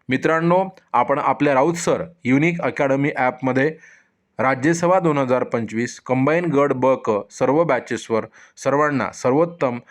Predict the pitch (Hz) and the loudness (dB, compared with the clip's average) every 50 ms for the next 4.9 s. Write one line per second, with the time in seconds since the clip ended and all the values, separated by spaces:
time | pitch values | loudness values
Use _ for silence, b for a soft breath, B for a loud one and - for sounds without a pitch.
0 | B B B B - 120 135 123 110 123 123 120 120 147 156 156 160 165 170 180 | B B B B -6 -4 -4 -2 -2 -2 0 0 2 2 2 2 2 2 0 0
1 | 180 - - _ - - - 139 139 139 143 160 180 175 170 160 156 143 - 160 | -4 -10 -18 _ -20 -6 -4 -2 -2 0 0 0 0 0 0 -2 -2 -2 -4 -4
2 | 139 139 147 135 131 131 113 127 123 - - 127 120 113 113 123 147 151 143 120 | -2 0 0 0 0 -2 -2 -2 -4 -4 -4 -4 -4 -2 0 2 2 2 2 2
3 | 117 113 B B B B B B - 127 131 - 143 120 110 117 101 104 123 127 | -2 -2 B B B B B B -6 -4 -4 -2 -4 -4 -2 -4 -4 -2 -2 -2
4 | 131 127 135 143 - - 110 131 165 170 170 143 - 120 - 127 113 113 | -2 -2 -4 -6 -4 -2 0 0 0 0 0 0 -2 -2 -2 -4 -4 -4